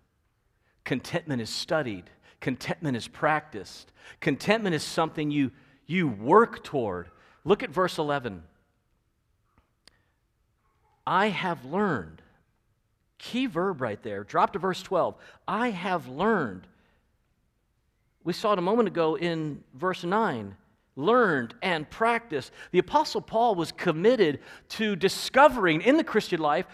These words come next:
what the habits of grace should be for him, what spiritual formation and the value of practicing and exercising, what it would be for him. And,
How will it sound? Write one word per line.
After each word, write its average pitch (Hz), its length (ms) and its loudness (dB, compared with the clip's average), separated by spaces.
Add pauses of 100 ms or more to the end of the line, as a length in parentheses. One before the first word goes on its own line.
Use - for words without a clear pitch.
(140)
what 240 180 6
the 185 80 4
habits 254 520 4
of 185 140 -2
grace 226 300 2
should 151 320 -2
be 269 160 2
for 170 180 -2
him, 135 240 -2 (220)
what 214 160 4
spiritual 240 520 -2
formation 202 600 0
and 165 100 -2
the 151 80 0
value 190 460 2
of 143 160 -4
practicing 208 640 -2
and 131 80 -2
exercising, 165 800 -2 (240)
what 247 160 10
it 262 80 -2
would 170 220 4
be 285 200 4
for 147 300 -2
him. 131 100 -2
And, 135 140 -4